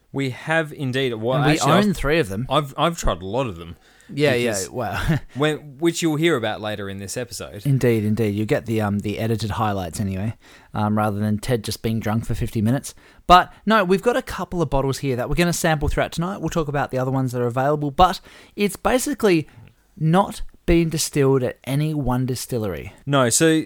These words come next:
Speaker 1: so the, the bottles that, um, Nicholas was talk-, has been talking about, uh, come from their Exploration Series one.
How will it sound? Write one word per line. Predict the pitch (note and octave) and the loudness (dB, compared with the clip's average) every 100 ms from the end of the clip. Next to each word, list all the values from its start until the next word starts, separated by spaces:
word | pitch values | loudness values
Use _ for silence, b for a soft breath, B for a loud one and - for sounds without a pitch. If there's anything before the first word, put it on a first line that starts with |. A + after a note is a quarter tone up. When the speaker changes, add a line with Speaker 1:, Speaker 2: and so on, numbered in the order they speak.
| - | -2
Speaker 1:
so | D3 E3+ D3+ D3+ | 2 4 6 4
the, | D3 D#3+ E3 - | 2 0 0 -6
the | - D#3 | -4 -2
bottles | C#3 F#3 F3+ C#3 | 0 2 2 2
that, | C3 - - - | 0 -2 -6 -4
um, | A2+ G#2+ G2+ G#2 G2+ | 0 0 0 -2 -4
Nicholas | A#2+ G#2+ G#2 F#2 - | -6 -6 -4 -6 -4
was | G#2+ F#2+ - | -4 -2 -2
talk-, | - - - | -2 -4 -4
has | A2+ - - | -6 -6 -6
been | - G#2+ | -8 -8
talking | F#2+ G#2+ G#2+ | -2 -2 -2
about, | A2 A2 G#2+ - - | 0 2 2 -2 -10
uh, | - - _ | -12 -18 _
come | - B2+ B2 | 0 2 2
from | B2+ A2 | 2 2
their | A2 - | 0 -2
Exploration | C3+ A#2+ - - G#2 A2 A#2 - A#2 | -8 -4 -4 -2 -2 0 -2 -4 -4
Series | - A#2 G#2+ F#2+ | -2 -2 -2 -2
one. | G2+ A#2+ F3 | -2 -2 -2